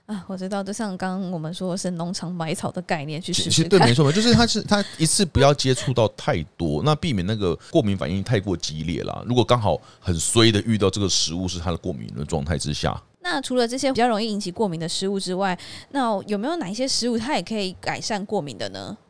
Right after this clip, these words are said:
Speaker 2: 要对抗过敏啦，当然第一个是我们要去尽量避免过敏源。
Speaker 1: 嗯。
Speaker 2: 但那另外就是我们可以透过一些饮食方法来调节我们的免疫系统，因为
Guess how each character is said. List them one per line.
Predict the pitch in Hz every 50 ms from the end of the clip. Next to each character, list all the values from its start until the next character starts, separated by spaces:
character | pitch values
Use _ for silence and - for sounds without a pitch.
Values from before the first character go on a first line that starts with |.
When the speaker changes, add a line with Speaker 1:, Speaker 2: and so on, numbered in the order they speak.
| - 190
Speaker 2:
要 | 214 254 214
对 | 196 - 226 185
抗 | 196 185 165 127 - - - - _ _
过 | - 202 147 104
敏 | 85 78 67
啦， | 57 50 52
当 | - 123
然 | 120 104 101
第 | - 110 104
一 | 101 92
个 | 92 80
是 | 80 90 95
我 | 85
们 | 76 76 82
要 | 85 80
去 | - - 95 90 80 73
尽 | - - 98
量 | 90 87 82
避 | - 87 85
免 | 71 58 60
过 | - 92
敏 | 76 58 58
源。 | 53 50 - - _ _ _ _ _ _ _ -
Speaker 1:
嗯。 | 277 277
Speaker 2:
但 | 254 196 196
那 | 196 196 180 165 156
另 | 185 180 175
外 | 175 165 151
就 | 143 139
是 | 135 - 143
我 | 113
们 | 90 80
可 | 82 -
以 | 101 92
透 | - 104
过 | 92 101 90
一 | 90
些 | 98
饮 | - - 82 71
食 | - 73 73
方 | 85 87
法 | 87 78 60
来 | 57
调 | - - 85 78
节 | 73 -
我 | 76
们 | 67 71
的 | 69
免 | 62 64 65 69
疫 | 82
系 | 85 - - 76 57
统， | - - -
因 | -
为 | 127